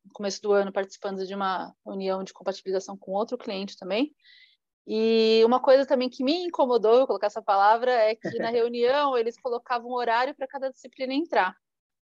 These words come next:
Speaker 1: E daí tem uma
Speaker 2: <laughs>
Speaker 1: hora no final da reunião que você tá discutindo um assunto que vai, né, a, é, que tem a ver com a primeira, porque todas as disciplinas estão interconectadas, né, de certa
Speaker 2: Claro.
Speaker 1: forma. Ainda que indiretamente, né? Às vezes a solução que você vai dar pra compatibilizar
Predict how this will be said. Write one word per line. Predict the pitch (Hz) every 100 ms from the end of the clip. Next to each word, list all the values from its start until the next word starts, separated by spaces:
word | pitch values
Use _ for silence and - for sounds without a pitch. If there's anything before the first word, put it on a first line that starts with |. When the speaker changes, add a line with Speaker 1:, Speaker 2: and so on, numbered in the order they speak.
| _ _ _ _ _ _
Speaker 1:
E | - 247
daí | 226 240 269 - - 226 -
tem | 285
uma | 285 277
Speaker 2:
<laughs> |
Speaker 1:
hora | 262 262
no |
final | - 262 294
da | 359
reunião | 370 349 349 311 262 240
que |
você | 262
tá | 240
discutindo | - 262 - 262
um | 262
assunto | 254 - 262 254
que | - 254
vai, | 220 247 311 - _ _ _ 226
né, | 240 247 214 -
a, | 190 185 196
é, | 196 - _
que | -
tem | - 277
a | 311
ver | 262
com | 262
a |
primeira, | 254 240 240 247
porque | -
todas | 339 427
as | 330
disciplinas | 247 233 220
estão | 208
interconectadas, | 202 - 202 - 185 165 180
né, | 190 240
de | 220
certa | 185 202
Speaker 2:
Claro. | 247
Speaker 1:
forma. | 190 175 185 - _ _ _ -
Ainda | 226 262
que | 311
indiretamente, | 302 269 247 240 220 180 175 -
né? | 185
Às | 185
vezes | 214
a | 233
solução | 240 247 247
que | 240
você | 247
vai | 247
dar | 214
pra | 220
compatibilizar | 220 214 220 208 226 214 208